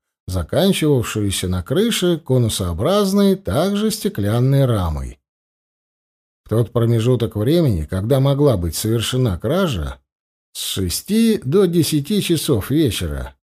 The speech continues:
комната была заперта, и ключ от нее находился у хозяина. Стекла и рамы потолка и крыши были глухие, не открывавшиеся,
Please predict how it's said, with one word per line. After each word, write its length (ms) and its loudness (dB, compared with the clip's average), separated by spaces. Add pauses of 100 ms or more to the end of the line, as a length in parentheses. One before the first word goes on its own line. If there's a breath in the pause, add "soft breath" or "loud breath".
(280)
комната 580 2
была 320 2
заперта, 800 -2
и 380 4
ключ 480 0
от 120 -4
нее 340 2
находился 680 0
у 60 2
хозяина. 960 -2 (760)
Стекла 520 0
и 60 4
рамы 400 0
потолка 580 -2
и 80 0
крыши 500 -2
были 240 -2
глухие, 880 0 (160)
не 160 -4
открывавшиеся, 1160 -4